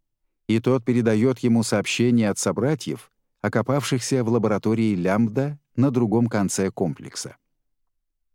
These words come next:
Они просят Гордона добраться до платформы запуска космических аппаратов и отправить на орбиту спутник, чтобы передать сигнал тревоги по всему миру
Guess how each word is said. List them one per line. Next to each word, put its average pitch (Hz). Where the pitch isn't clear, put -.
Они 107
просят 113
Гордона 113
добраться 107
до 98
платформы 104
запуска 104
космических 101
аппаратов 120
и 101
отправить 131
на 135
орбиту 123
спутник, 117
чтобы 120
передать 123
сигнал 113
тревоги 120
по 123
всему 101
миру 139